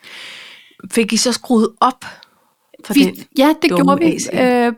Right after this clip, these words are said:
Speaker 2: prøv lige at høre, vi skruede
Speaker 1: På atten.
Speaker 2: faktisk op på femogtyve.
Speaker 1: Ja,
Speaker 2: Og det var
Speaker 1: men det
Speaker 2: stadig
Speaker 1: havde vi
Speaker 2: køligere
Speaker 1: også.
Speaker 2: indenfor. Ja.
Speaker 1: Og, ja.
Speaker 2: <clears throat>
Speaker 1: Så, og det er jo det, man skal huske. Altså, det er jo, alt er jo relativt. Så
Speaker 2: Det er
Speaker 1: hvis
Speaker 2: f-
Speaker 1: man går udenfor de seksogtredive grader, så skal man bare ind og have det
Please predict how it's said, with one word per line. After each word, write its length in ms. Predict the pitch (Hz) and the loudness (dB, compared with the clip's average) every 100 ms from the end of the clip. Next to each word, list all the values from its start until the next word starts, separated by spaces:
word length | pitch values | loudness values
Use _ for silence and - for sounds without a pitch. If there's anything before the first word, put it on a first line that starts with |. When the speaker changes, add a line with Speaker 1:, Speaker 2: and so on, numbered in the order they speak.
| - | -2
Speaker 2:
prøv 140 | 277 | 0
lige 120 | 269 | 0
at 40 | 262 | 0
høre, 240 | 269 262 240 | 0 -2 -2
vi 260 | 262 254 240 | -2 0 -2
skruede 280 | - 240 233 | -4 -2 0
Speaker 1:
På 20 | |
atten. 140 | - | 0
Speaker 2:
faktisk 280 | 185 208 202 - | 0 -2 -4 -4
op 140 | - 233 - | -2 -2 -4
på 120 | 269 - - | -6 -6 -4
femogtyve. 680 | 277 - 285 - 214 196 240 _ _ _ 262 | -4 -2 -6 -4 -4 -4 -6 _ _ _ -6
Speaker 1:
Ja, 80 | 381 480 | -6 -4
Speaker 2:
Og 180 | - 233 | -6 -4
det 0 | |
var 60 | |
Speaker 1:
men 40 | 277 | -4
det 80 | 233 | -2
Speaker 2:
stadig 220 | 277 359 | 0 2
Speaker 1:
havde 100 | 370 | 2
vi 60 | 151 | 2
Speaker 2:
køligere 220 | 95 190 | 0 -2
Speaker 1:
også. 100 | - | -2
Speaker 2:
indenfor. 320 | 95 95 98 - | -4 -6 -12 -10
Ja. 120 | - - | -6 -4
Speaker 1:
Og, 80 | 240 - - | -4 -6 -4
ja. 120 | 311 349 427 - - | -2 0 -4 -10 -6
Speaker 2:
<clears throat> 460 | 226 180 143 - - | -2 -2 -4 -8 -2
Speaker 1:
Så, 140 | 254 - | -2 0
og 180 | - 226 | -4 -2
det 60 | 240 | 0
er 40 | |
jo 100 | 233 | 2
det, 260 | 196 247 311 | 2 0 0
man 140 | 311 | 0
skal 180 | - 220 | -2 -4
huske. 500 | 185 233 285 - 294 _ _ _ _ _ | -2 -2 -2 -6 -10 _ _ _ _ _
Altså, 200 | - 214 214 | -4 -2 -2
det 100 | 233 | 0
er 60 | |
jo, 120 | 214 - | 0 0
alt 200 | 254 - | -2 -2
er 60 | |
jo 140 | 285 190 | -2 0
relativt. 600 | 196 269 285 254 220 - _ _ _ _ - | -2 -2 -4 -6 -8 -12 _ _ _ _ -10
Så 140 | - | -4
Speaker 2:
Det 60 | 226 | 0
er 40 | |
Speaker 1:
hvis 100 | 214 | 0
Speaker 2:
f- 60 | - | 0
Speaker 1:
man 140 | 208 | -2
går 320 | 196 196 185 185 _ _ _ _ _ | 0 0 -2 -6 _ _ _ _ _
udenfor 440 | 233 330 - 226 254 | 0 0 0 -2 -2
de 100 | 247 | -4
seksogtredive 380 | 240 240 240 | -4 -4 -6
grader, 140 | 214 220 | -4 -4
så 140 | 226 | -4
skal 160 | 254 269 | -6 -4
man 120 | 220 | -4
bare 220 | 214 240 220 | -4 -4 -6
ind 100 | - | -6
og 120 | 214 | -6
have 160 | 196 202 | -4 -6
det 160 | 247 | -8